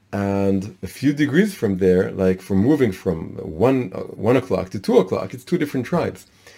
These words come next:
In the center, it's all very subtle. It's just you have to move the dial a little bit. It's like a tilting of the head. And then you focus on a totally different tribe.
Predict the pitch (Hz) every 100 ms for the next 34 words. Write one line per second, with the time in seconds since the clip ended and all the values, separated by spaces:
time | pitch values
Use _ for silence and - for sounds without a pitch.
0 | - - _ 127 123 120 226 208 143 -
1 | 160 131 127 107 - 101 - 95 - 139
2 | - 127 - 131 156 185 175 127 131 120
3 | 104 117 113 92 98 - - - 110 98
4 | - 156 170 151 127 123 123 90 113 -
5 | - - - _ 120 113 123 143 139 -
6 | 113 98 120 120 117 92 101 95 92 98
7 | 123 87 95